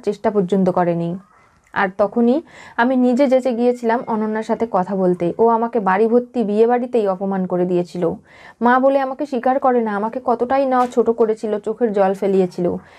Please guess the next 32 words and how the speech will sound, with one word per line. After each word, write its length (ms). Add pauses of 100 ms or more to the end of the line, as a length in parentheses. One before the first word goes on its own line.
(100)
সেই 160
দিনটার 400
কথা 240
আমি 160
কখনো 400
ভুলতে 260
পারিনি। 460 (100)
আমার 300
মেয়ে 160
জীবনে 460
পড়াশোনা 440
করেছে, 460 (140)
কিন্তু 360
ভালো 300
মানুষ 340
হয়ে 80
উঠতে 180
পারেনি। 460 (460)
গুনগুন 400
যতটা 340
ভালো 300
মানুষ, 500
মনের 320
দিক 200
থেকে 200
যতটা 300
পরিষ্কার, 640 (340)
সেটা 180
কিন্তু 320
কখনোই 560 (640)
অনন্যা 400
নয়। 320